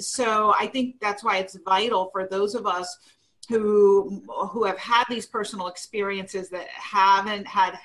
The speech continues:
we've had health problems that haven't been addressed by mainstream medicine, and we've got the education. It's incumbent upon us to get out there and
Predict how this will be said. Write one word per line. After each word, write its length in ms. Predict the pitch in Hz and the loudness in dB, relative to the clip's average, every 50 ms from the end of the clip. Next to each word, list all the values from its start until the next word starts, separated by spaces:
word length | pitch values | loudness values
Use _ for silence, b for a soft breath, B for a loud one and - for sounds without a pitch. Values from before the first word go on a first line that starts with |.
| B B B _ _ | B B B _ _
we've 220 | 185 196 196 - | -8 -8 -8 -8
had 300 | - - 220 214 208 240 | -8 0 2 2 2 2
health 300 | 226 220 202 208 202 - | 0 -2 -4 -4 -4 -2
problems 360 | - 196 180 175 180 180 170 | 0 0 0 0 -2 -8 -12
that 100 | - 170 | -14 -10
haven't 260 | - 185 170 175 170 | -8 -8 -8 -8 -10
been 140 | 165 170 170 | -14 -14 -14
addressed 400 | 170 165 - 190 196 233 247 247 | -14 -12 -6 -4 -4 -4 -4 -4
by 100 | - 208 | -6 -6
mainstream 380 | 196 185 180 185 - - 196 190 | -6 -6 -8 -10 -10 -12 -12 -10
medicine, 380 | 175 180 185 185 - 196 180 180 | -10 -10 -10 -10 -12 -12 -12 -12
and 80 | 175 180 | -14 -10
we've 460 | 185 196 220 247 285 320 359 - - | -8 -6 -2 0 2 2 0 0 0
got 240 | - 208 185 185 185 | 2 4 4 4 2
the 80 | 190 175 - | -2 -6 -6
education. 540 | 185 175 180 180 - 190 180 175 - 180 - B B B B B B B B _ _ _ | -8 -10 -10 -12 -12 -12 -12 -12 -12 -16 -18 B B B B B B B B _ _ _
It's 180 | 214 202 196 214 | -6 -6 -4 -6
incumbent 580 | 220 196 - - 254 254 240 240 240 - - - - | -8 -10 -4 0 0 2 2 0 -2 -8 -10 -10 -12
upon 300 | 190 - - 190 180 175 | -12 -6 -4 -4 -4 -4
us 180 | 175 175 - - | -4 -6 -8 -12
to 60 | 196 | -10
get 200 | 185 - 202 190 | -4 -2 0 2
out 180 | 196 185 180 185 | 2 2 2 0
there 340 | 185 180 180 180 175 - - 170 170 175 170 | -6 -8 -6 -8 -8 -8 -10 -10 -8 -6 -6
and 140 | 165 170 | -8 -8